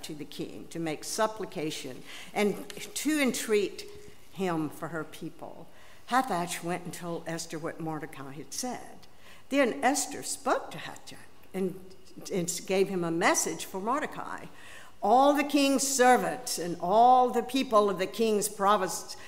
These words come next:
know that if any man or woman goes to the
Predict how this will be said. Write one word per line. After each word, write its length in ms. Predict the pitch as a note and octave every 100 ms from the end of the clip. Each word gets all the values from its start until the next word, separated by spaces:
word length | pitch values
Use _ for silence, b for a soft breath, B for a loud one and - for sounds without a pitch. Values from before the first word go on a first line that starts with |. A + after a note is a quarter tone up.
| B
know 520 | F3+ F3 G#3 A3+ F3
that 180 | F3 D#3+
if 160 | D#3 -
any 260 | A#3 C#4+ A#3
man 440 | F#3 E3+ E3 D#3+
or 100 | D#3
woman 540 | D3+ E3 G3 C#3 D3 C#3+
goes 260 | E3 E3 -
to 120 | -
the 140 | D#3